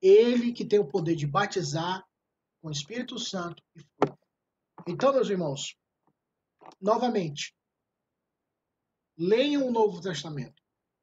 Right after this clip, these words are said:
Na próxima aula, nós vamos agora tratar sobre o reino de Deus. Porque a primeira mensagem de João o Batista foi: "Arrependei-vos,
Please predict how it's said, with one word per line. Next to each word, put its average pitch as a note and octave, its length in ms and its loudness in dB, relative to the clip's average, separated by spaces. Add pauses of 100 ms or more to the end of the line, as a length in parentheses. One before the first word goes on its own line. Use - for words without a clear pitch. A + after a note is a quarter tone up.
(120)
Na D#3 80 -6
próxima B3 480 2
aula, A3+ 360 0
nós G3 220 0
vamos G#3 220 -2
agora G3 320 -2
tratar G3 800 -4 (420)
sobre G3+ 540 0
o G#3 140 0
reino C4 580 2
de C4+ 100 -6
Deus. - 520 -10 (480)
Porque G3+ 240 -2
a A#3 100 2
primeira B3 420 0
mensagem F#3 640 2
de F#3 100 -4
João G3 440 4
o - 20 -8
Batista F3+ 480 -2
foi: G3+ 420 4 (1040)
"Arrependei-vos, G3 1200 0